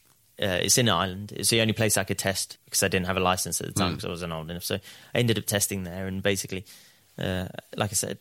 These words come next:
Speaker 1: earlier, I ended up doing two days every month there, and basically it was just one track. And Dad was like, "Until you match the time of the quickest guy around there, there's no point going to any other circuit."
Speaker 2: It's valid.
Speaker 1: So, so that's all I did. Like,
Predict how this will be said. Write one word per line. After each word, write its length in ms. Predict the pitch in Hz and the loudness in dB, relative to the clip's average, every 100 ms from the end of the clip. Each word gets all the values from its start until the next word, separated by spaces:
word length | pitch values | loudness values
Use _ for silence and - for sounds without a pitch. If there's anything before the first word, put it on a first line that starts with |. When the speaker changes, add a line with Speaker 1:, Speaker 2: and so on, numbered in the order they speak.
| - | -8
Speaker 1:
earlier, 320 | - 107 113 101 | 0 4 4 4
I 100 | 95 | 2
ended 420 | 71 107 101 95 | 2 0 -2 -4
up 80 | - | 0
doing 220 | 101 95 | 0 2
two 220 | - 113 | 0 4
days 280 | 104 98 92 | 6 4 4
every 160 | 92 90 | 0 -2
month 280 | 107 117 | -6 -4
there, 320 | 110 98 90 - | -2 -2 -4 -12
and 340 | 101 95 92 - | -10 -10 -6 0
basically 320 | 104 - 87 | 0 0 -6
it 40 | |
was 60 | 95 | -6
just 140 | 92 | -4
one 180 | 107 101 | -2 0
track. 260 | 107 107 101 | 0 -2 -4
And 240 | 95 95 | -8 -4
Dad 160 | 107 101 | -2 -2
was 140 | 98 | -4
like, 160 | 98 104 | -6 -4
"Until 240 | 110 113 | -2 0
you 180 | 107 98 | 0 -4
match 400 | 110 104 - - | -4 -4 -6 -8
the 80 | - | -2
time 300 | 101 98 92 | 2 2 0
of 160 | 87 - - - - - | -6 -12 -14 -14 -12 -12
the 60 | |
quickest 360 | - 104 98 - | -4 -2 -2 2
guy 140 | 98 | 4
around 280 | 95 104 95 | 4 2 0
there, 120 | 92 | -4
there's 160 | 95 110 | -6 -2
no 100 | 101 | -2
point 300 | - 117 123 | -2 -4 -2
going 220 | 104 101 | 0 0
to 100 | - | 0
any 180 | 98 101 | -2 -2
other 160 | - - | -4 -4
circuit." 380 | - 98 - 113 | -4 -4 -2 0
Speaker 2:
It's 160 | - | 0
valid. 420 | - 120 76 107 | 4 4 4 4
Speaker 1:
So, 200 | - 117 | 6 6
so 120 | 107 135 | 6 6
that's 220 | 110 123 | 6 4
all 140 | 110 | 4
I 80 | 101 | 4
did. 240 | 131 131 | 4 2
Like, 240 | 101 98 | 2 0